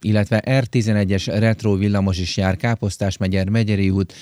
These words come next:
és Angyalföld Kocsiszín között várhatóan ma délután fél ötig.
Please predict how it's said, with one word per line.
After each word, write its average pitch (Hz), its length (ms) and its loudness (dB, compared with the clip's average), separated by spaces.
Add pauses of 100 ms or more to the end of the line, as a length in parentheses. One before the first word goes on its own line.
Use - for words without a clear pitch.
(140)
és - 180 -6
Angyalföld 95 760 0
Kocsiszín 92 540 -2
között 101 320 0
várhatóan 101 460 0
ma 90 120 -2
délután 92 600 -2
fél 98 340 -4 (100)
ötig. 92 560 -6